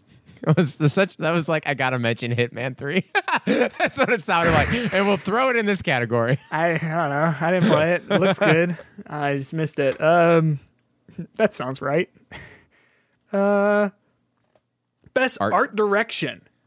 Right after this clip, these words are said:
Speaker 1: Chicory.
Speaker 2: Last year, Ghost of Tsushima won. Chicory could win, sure. Uh, Resident Evil Village, I feel like that hasn't come up a lot, but I think that has a pretty sh-, some pretty striking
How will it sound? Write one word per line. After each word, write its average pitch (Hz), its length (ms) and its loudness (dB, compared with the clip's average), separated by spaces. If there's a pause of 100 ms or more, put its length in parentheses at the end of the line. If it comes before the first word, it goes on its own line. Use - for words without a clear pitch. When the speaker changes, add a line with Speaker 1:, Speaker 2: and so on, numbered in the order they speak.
(260)
Speaker 1:
Chicory. 151 220 2
Speaker 2:
Last 110 160 4
year, 110 160 6
Ghost 208 240 4
of - 60 4
Tsushima 160 460 0
won. 151 400 -4
Chicory 185 300 -2
could 165 160 -4
win, 165 160 -2
sure. 160 400 0
Uh, 151 320 2 (360)
Resident 247 280 0
Evil 262 160 2
Village, 226 400 0
I 220 60 2
feel 233 160 0
like 208 80 -2
that 208 120 2
hasn't 208 260 -4
come 202 140 -6
up 185 120 -2
a 185 40 -4
lot, 170 360 0
but 160 100 2
I 160 80 0
think 180 280 -6
that 170 160 0
has 160 240 0
a 156 100 2
pretty 160 220 0
sh-, - 260 -6
some 147 160 -8
pretty 160 180 0
striking 151 500 0